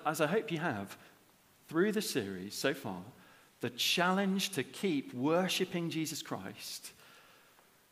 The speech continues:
I wonder if you felt, is he really worth it?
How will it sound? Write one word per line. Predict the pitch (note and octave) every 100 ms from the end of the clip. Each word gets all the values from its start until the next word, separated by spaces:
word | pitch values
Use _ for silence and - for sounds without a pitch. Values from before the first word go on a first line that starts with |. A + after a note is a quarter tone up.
| _ - -
I | D3+
wonder | D4 E4+
if | D#4 -
you | F#3+
felt, | - F3+ E3+ E3 - - - _ _ _ _ _
is | - G#3
he | D4+
really | C4+ C3 C3
worth | E3 A#3+ C#4 -
it? | G2+ - -